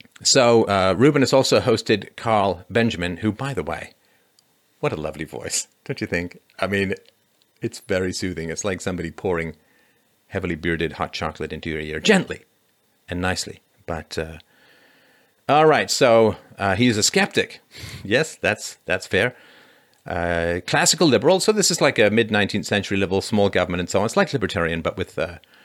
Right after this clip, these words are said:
uh, with a bit more intellectual pedigree and so on. And let's see.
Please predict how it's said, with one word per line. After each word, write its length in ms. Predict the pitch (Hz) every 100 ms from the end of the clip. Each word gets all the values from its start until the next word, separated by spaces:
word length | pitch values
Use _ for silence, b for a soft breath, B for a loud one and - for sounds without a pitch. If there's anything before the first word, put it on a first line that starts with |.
| b b b 90
uh, 500 | 87 85 85 85 85
with 160 | 98 92
a 40 |
bit 160 | 90 90
more 220 | 82 85
intellectual 520 | - - 90 - 85
pedigree 460 | - 107 98 87 76
and 100 | 82
so 180 | 85 85
on. 160 | 131 - b b b b b b b _ _ _ _
And 720 | 107 110 110 110 110 101 - _ -
let's 260 | 104 -
see. 580 | - - 98 90 87 80